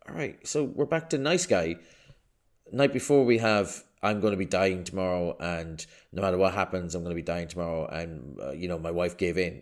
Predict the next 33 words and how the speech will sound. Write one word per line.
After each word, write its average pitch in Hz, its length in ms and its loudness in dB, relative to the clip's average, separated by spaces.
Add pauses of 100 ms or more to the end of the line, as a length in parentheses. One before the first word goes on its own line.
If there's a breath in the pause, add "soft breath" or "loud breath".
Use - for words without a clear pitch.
Like, - 180 -8
it's 165 180 -8
like, 208 80 -16 (180)
come - 160 -10
on. - 220 -10 (500 loud breath)
That, - 320 -6
like, 165 180 -4
does, 175 240 -2 (380)
be 202 180 6
at 117 80 6
least 147 320 4
semi-consistent 110 800 2
with 76 100 -6
what 82 120 -4
you're 85 100 -8
doing. 107 380 2 (280 loud breath)
We 113 120 0
can't 131 280 0
find 110 300 0
this 101 140 0
guy 90 380 -2 (500)
friendly 104 420 0
and 87 100 -4
nice 95 400 -2
and 95 160 -4
have 90 340 -4
that 87 200 -4
scene 85 340 -6
as 87 120 -10
well. - 260 -10
Like, 85 160 -8
it - 140 -14
doesn't. 85 520 -6